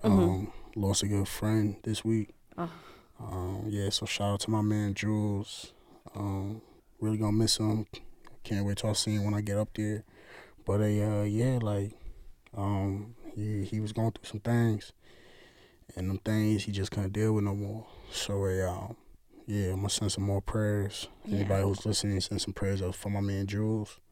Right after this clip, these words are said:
Speaker 1: Absolutely.
Speaker 2: Um, but yeah, like, just on the good, I'm still here. Uh,
Speaker 1: Yeah.
Speaker 2: my family's still good. <sighs> What else? No kids, so I'm, I'm just
Speaker 1: <laughs>
Speaker 2: chilling.
Speaker 1: Chilling?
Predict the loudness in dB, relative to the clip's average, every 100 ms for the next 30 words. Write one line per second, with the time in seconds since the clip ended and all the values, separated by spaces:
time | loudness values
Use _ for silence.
0 | -6 -4 -4 -4 -6 -6 -4 -4 -2 0
1 | 0 0 -4 -6 -10 -10 -14 -20 -8 -2
2 | 2 6 6 6 4 0 -4 -4 -2 2
3 | 2 2 2 4 4 2 -4 -12 -16 -10
4 | -2 0 2 2 4 6 6 6 4 -2
5 | -14 -16 -4 0 0 -2 -6 -12 -6 -4
6 | 0 4 4 4 2 0 2 2 2 0
7 | -4 _ -20 -20 -20 -20 -20 -20 -20 -20
8 | -20 -6 -2 -2 -4 -10 -16 -6 0 4
9 | 4 2 -4 -10 -10 -12 -10 -2 2 2
10 | 6 8 8 6 2 2 2 2 2 0
11 | 0 0 -2 -2 2 4 6 6 8 10
12 | 10 10 8